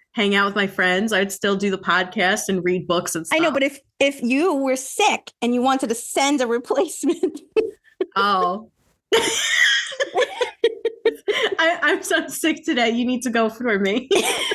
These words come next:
Speaker 1: That's actually not a bad idea
Speaker 2: Oh, oh
Speaker 1: for
Speaker 2: my
Speaker 1: on,
Speaker 2: God.
Speaker 1: on the days that I'm sick from
Speaker 2: You
Speaker 1: work.
Speaker 2: would have events I don't wanna go to, Alex.
Speaker 1: Yeah, I, one hundred percent. I was gonna say that before.
Speaker 2: Books
Speaker 1: I
Speaker 2: I don't wanna finish, Alex.
Speaker 1: Yeah, that's one hundred percent true.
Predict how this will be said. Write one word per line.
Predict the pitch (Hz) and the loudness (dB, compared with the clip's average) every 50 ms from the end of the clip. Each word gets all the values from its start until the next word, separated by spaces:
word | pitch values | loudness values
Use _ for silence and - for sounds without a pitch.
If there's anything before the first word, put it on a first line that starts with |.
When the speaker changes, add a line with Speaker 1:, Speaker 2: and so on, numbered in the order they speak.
| 427 - - - 403 - - - - 311 302 | -2 -2 -2 -4 -4 -4 -4 -6 -6 -6 -2
Speaker 1:
That's | - 294 330 285 | 0 0 2 2
actually | 370 330 - - - 214 208 | 2 0 0 0 -2 0 2
not | 202 185 185 | 2 2 2
a | 180 | 2
bad | 156 180 180 180 | 2 0 2 2
idea | 180 185 180 175 175 180 180 170 175 - - _ _ - | 2 0 0 0 0 2 2 2 2 0 -4 _ _ -2
Speaker 2:
Oh, | 359 330 339 330 302 | 0 0 0 0 0
oh | 349 349 | 0 2
Speaker 1:
for | 214 | 2
Speaker 2:
my | 220 330 320 | 2 2 0
Speaker 1:
on, | - | 0
Speaker 2:
God. | 320 269 240 240 | 0 0 0 0
Speaker 1:
on | 240 | 0
the | 233 214 | 0 0
days | 220 226 220 233 | 0 0 -2 0
that | 226 214 | 0 -2
I'm | 208 208 | 0 0
sick | 208 - - 202 208 | -2 0 0 -2 -2
from | - 208 180 | -2 -6 -4
Speaker 2:
You | 185 214 | -2 0
Speaker 1:
work. | 330 294 254 | 0 0 0
Speaker 2:
would | 370 330 | 0 -2
have | 311 339 320 294 285 277 277 277 | -2 0 0 0 0 0 -2 -4
events | 277 262 247 262 269 294 - | -4 -2 0 0 0 0 0
I | 269 | 0
don't | 269 269 226 | -2 -2 -2
wanna | 202 226 220 | -2 -2 0
go | 208 214 208 | 0 0 0
to, | 208 - 220 214 | 0 0 0 0
Alex. | 208 202 202 202 208 233 - - - - - _ _ - | 2 2 2 0 -2 -4 -6 -10 -12 -12 -12 _ _ -2
Speaker 1:
Yeah, | 202 214 - - | -2 0 0 2
I, | 202 214 214 214 214 - - | 2 2 2 0 -2 -8 -4
one | 208 220 226 | -2 0 0
hundred | 226 240 233 220 226 220 | 2 2 0 0 0 -2
percent. | - 240 - 233 214 190 | -2 -2 0 0 0 2
I | 185 | 2
was | 190 185 185 | 0 0 0
gonna | 202 196 190 | 0 -2 -2
say | 185 - 214 208 202 | -2 0 0 2 2
that | 175 165 165 - | 2 0 0 -2
before. | 170 165 - - 170 165 170 165 165 - _ _ - | -2 -4 -2 -2 0 2 2 0 0 -4 _ _ -4
Speaker 2:
Books | 262 262 254 208 | -2 -2 0 2
Speaker 1:
I | 208 220 | 2 2
Speaker 2:
I | 254 | 2
don't | 262 262 | 2 2
wanna | 233 233 | 0 0
finish, | 226 - 247 233 240 240 - | 0 0 -2 0 0 0 0
Alex. | 240 226 226 226 233 233 - - - - _ - | 0 0 0 0 -2 -4 -6 -14 -20 -20 _ -8
Speaker 1:
Yeah, | 208 208 262 370 403 202 165 143 - - - - - - _ _ - | -4 -2 0 2 2 0 -2 -4 -10 -16 -14 -14 -14 -14 _ _ -2
that's | 240 269 294 294 - | 0 0 0 0 -2
one | 320 302 294 | -2 0 2
hundred | 311 302 294 302 - - | 2 2 2 0 0 0
percent | 339 302 - 302 285 269 | 0 0 0 0 0 0
true. | - - 349 359 302 190 180 - | 0 0 0 2 2 0 -2 -4